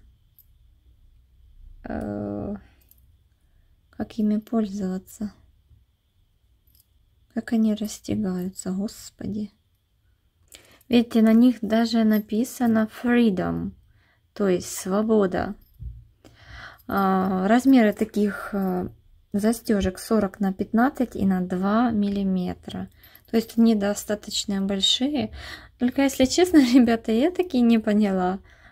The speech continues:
как они расстегаются. Я не могу. Я не могу понять. Смотрите, они вообще абсолютно р-, не расстегаются.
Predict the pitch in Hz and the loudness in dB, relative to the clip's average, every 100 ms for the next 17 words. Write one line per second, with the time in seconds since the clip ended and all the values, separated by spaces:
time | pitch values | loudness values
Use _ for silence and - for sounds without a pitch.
0 | _ - 294 220 208 196 196 196 - 196 | _ -6 -2 0 2 2 -2 -4 -6 -4
1 | 190 185 175 185 - - 214 220 240 294 | -2 -4 -6 -10 -12 -6 -4 0 2 4
2 | 277 262 233 220 220 214 _ _ _ _ | 4 4 2 -2 -6 -8 _ _ _ _
3 | _ _ _ _ - 269 247 233 226 226 | _ _ _ _ 0 4 6 4 2 -2
4 | 214 214 196 208 - _ _ 226 220 208 | -4 -6 -6 -8 -14 _ _ -6 -4 -6
5 | 202 233 233 294 285 254 - - - - | -6 -2 0 2 0 -4 -6 -4 -8 -6
6 | 220 226 226 208 190 214 208 196 - 214 | -4 -4 -4 -8 -6 -4 -2 -4 -8 -8
7 | 247 247 233 - 220 | -4 -2 -4 -6 -10